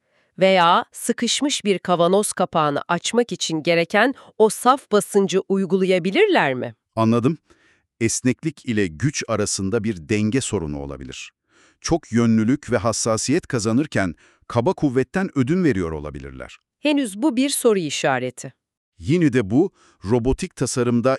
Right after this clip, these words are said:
Speaker 2: insan anatomisine saplanıp kalma zorunluluğunu ortadan kaldıran çok cesur ve ilham verici bir adım bence.
Speaker 1: Kesinlikle. Felsefi bir devrim niteliğinde.
Speaker 2: Peki, o zaman tüm bu konuştuklarımızı bir toparlayalım.
Speaker 1: Tabii.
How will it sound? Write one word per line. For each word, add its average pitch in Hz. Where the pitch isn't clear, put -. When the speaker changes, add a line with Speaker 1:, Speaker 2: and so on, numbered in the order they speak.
Speaker 2:
insan 117
anatomisine 127
saplanıp 117
kalma 123
zorunluluğunu 110
ortadan 110
kaldıran 117
çok 147
cesur 139
ve 120
ilham 120
verici 98
bir 131
adım 110
bence. 71
Speaker 1:
Kesinlikle. 226
Felsefi 220
bir 214
devrim 151
niteliğinde. 123
Speaker 2:
Peki, 160
o 120
zaman 135
tüm 196
bu 156
konuştuklarımızı 117
bir 180
toparlayalım. 117
Speaker 1:
Tabii. 262